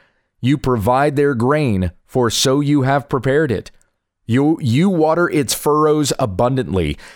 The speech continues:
settling its ridges, softening it with showers,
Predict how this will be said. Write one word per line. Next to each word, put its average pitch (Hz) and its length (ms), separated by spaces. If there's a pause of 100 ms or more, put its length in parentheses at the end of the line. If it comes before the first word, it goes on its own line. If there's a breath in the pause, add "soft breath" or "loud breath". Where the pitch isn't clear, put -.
settling 160 580
its 135 280
ridges, 101 640
softening 156 640
it 95 180
with 117 240
showers, 120 640